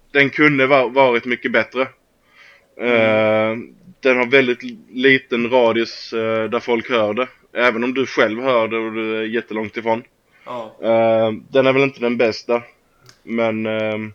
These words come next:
Speaker 2: Jag brukar använda bilar och sånt för att typ dra uppmärksamhet istället, bilarm och sånt där.
Speaker 1: Ja, det
Speaker 2: Men, eh, ja, jag, jag, jag använder inte, jag känner typ att okej, nej, jag behöver inte den här för min spelstil. Det är väl det jag kom fram till nästan.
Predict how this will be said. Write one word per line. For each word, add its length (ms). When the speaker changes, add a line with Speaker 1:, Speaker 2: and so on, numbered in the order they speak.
Speaker 2:
Jag 120
brukar 220
använda 240
bilar 460
och 60
sånt 220
för 120
att 60
typ 240
dra 80
uppmärksamhet 520
istället, 300
bilarm 440
och 80
sånt 160
där. 140
Speaker 1:
Ja, 280
det 360
Speaker 2:
Men, 320
eh, 60
ja, 320
jag, 200
jag, 300
jag 160
använder 360
inte, 180
jag 100
känner 180
typ 120
att 120
okej, 260
nej, 220
jag 120
behöver 180
inte 120
den 60
här 60
för 100
min 80
spelstil. 680
Det 100
är 40
väl 100
det 60
jag 120
kom 120
fram 200
till 120
nästan. 280